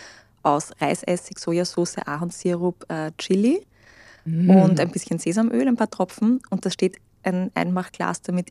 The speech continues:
Speaker 1: immer in meinem Kühlschrank. Und wenn's mal ganz flott gehen soll, dann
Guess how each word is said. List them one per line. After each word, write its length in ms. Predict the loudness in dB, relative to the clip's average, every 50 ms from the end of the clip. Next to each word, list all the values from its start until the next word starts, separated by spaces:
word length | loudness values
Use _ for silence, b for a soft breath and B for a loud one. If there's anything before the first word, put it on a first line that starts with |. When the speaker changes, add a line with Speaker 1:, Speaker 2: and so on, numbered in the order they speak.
| -2 0
Speaker 1:
immer 200 | 2 2 2 2
in 60 | 2
meinem 180 | 0 -2 -4
Kühlschrank. 600 | -2 0 0 0 0 -2 -2 0 0 0 0 0 -4 b b b b b b
Und 100 | -6 -4 -2
wenn's 160 | -2 -2 -2
mal 100 | -4 -2
ganz 220 | -2 -4 -6 -6
flott 340 | -4 -4 -4 -4 -4 -6 _
gehen 300 | -2 -2 0 0 0 -2
soll, 360 | -2 -2 0 2 2 2 2 0
dann 340 | 0 -2 -2 -2 -2 -4